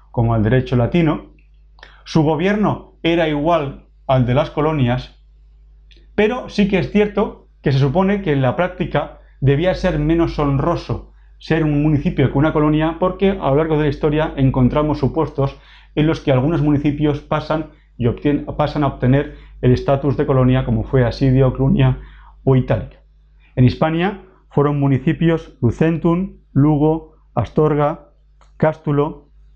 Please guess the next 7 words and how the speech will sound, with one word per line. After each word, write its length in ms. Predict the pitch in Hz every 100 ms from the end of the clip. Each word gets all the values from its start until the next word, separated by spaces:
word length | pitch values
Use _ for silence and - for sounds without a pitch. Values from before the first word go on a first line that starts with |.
| - - - - - -
Ilerda 720 | 120 127 156 147 156 185 - -
y 120 | 117
Ampurias, 760 | 117 110 147 147 147 147 - _ _ _ _ _
entre 360 | 147 143 - 127
otros. 540 | 104 - - - _ - - - - - - - - - - - - - -
Es 200 | 196 190
cierto 560 | 220 - 226 - -